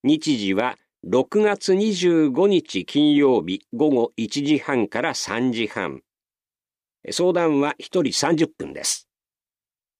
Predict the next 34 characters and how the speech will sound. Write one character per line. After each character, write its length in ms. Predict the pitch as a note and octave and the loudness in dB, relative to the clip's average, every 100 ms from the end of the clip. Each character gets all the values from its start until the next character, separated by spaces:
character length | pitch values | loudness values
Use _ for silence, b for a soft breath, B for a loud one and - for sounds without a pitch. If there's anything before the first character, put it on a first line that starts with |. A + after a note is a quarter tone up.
| _ _ _ _ _ _ _ _ _ | _ _ _ _ _ _ _ _ _
対 160 | E3+ | 0
象 260 | G3 F#3 D3+ | 2 4 4
は 200 | C3+ C#3 | 2 0
区 120 | - A3+ | 0 2
内 200 | A3+ F3+ | 4 4
に 120 | G2 | 2
お 100 | D2+ | 0
住 200 | - B2 | 0 0
ま 120 | B2 | 2
い 80 | A2 | 2
の 160 | F#2+ | 0
方。 300 | F2 E2 E2 - _ _ - | -2 -6 -6 -8 _ _ -2
定 180 | G3 | 2
員 240 | G3+ F3 D3+ | 2 2 2
は 180 | D3+ - | -2 -4
先 320 | - - G3 G#3 | -6 -2 0 0
着 380 | - F3+ - | -4 -2 0
順 360 | D#3 E3 D3+ C3+ | 2 4 4 4
で 200 | B2+ C3 | 2 0
四 320 | G#2 F3 A#3 | 0 2 2
名 200 | D3 D2 - | 0 -4 -8
で 100 | E2 | -10
す。 220 | - - _ _ _ _ _ _ _ _ _ _ - | -10 -14 _ _ _ _ _ _ _ _ _ _ 0
講 160 | G3+ | 2
師 160 | F3+ C#3 | 4 2
は 220 | C3 D3+ | 0 -2
ア 160 | - G#2+ | -4 0
レ 120 | D3+ | 2
ル 140 | G3 F#3+ | 2 2
ギ 220 | F3+ E3 | 4 2
ー 20 | |
専 280 | - C#3 C3 | 2 0 2
門 220 | A#2 E2 | 2 -2
医。 140 | A#1 | -6